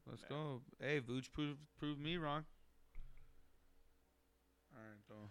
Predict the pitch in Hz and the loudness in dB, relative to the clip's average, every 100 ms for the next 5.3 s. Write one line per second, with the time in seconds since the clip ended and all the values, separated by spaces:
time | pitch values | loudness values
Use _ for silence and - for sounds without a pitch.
0 | - 139 160 147 139 156 147 135 139 123 | -4 2 4 4 4 4 4 2 2 6
1 | 120 117 113 110 113 107 110 107 - - | 6 8 6 4 2 0 -4 -4 -8 -16
2 | - - - - - 151 160 180 196 202 | -18 -20 -20 -12 4 8 12 12 12 10
3 | 202 156 147 180 175 156 170 131 120 123 | 6 4 8 8 8 6 6 6 6 6
4 | 139 - 156 131 113 113 127 185 180 147 | 6 4 4 4 2 -2 -2 2 2 4
5 | 156 160 | 4 2